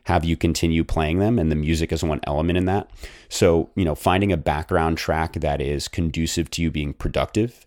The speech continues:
is, is an important thing if you do wanna listen to noise or music. You can also listen to, to white noise. Um, there are a couple website options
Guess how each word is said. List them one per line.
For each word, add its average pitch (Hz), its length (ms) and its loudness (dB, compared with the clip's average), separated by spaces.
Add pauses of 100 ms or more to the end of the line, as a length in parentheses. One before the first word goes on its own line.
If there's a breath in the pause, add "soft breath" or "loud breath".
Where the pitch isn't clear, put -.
is, 76 460 0
is 80 260 0
an 80 80 0
important 76 420 -4
thing 78 140 -2
if 69 140 -6
you 85 80 -2
do 87 180 -2
wanna 76 220 -2
listen 71 280 -4
to 73 240 -6
noise 71 400 -4
or 69 40 -4
music. 73 400 -4 (240 loud breath)
You 107 60 0
can 123 100 4
also 104 180 2
listen 98 220 2
to, 85 400 2
to 90 140 2
white 78 280 0
noise. 87 320 2 (340 loud breath)
Um, 76 380 0 (140)
there 90 160 6
are - 20 4
a 76 60 0
couple 87 360 2
website 78 440 0
options 90 520 0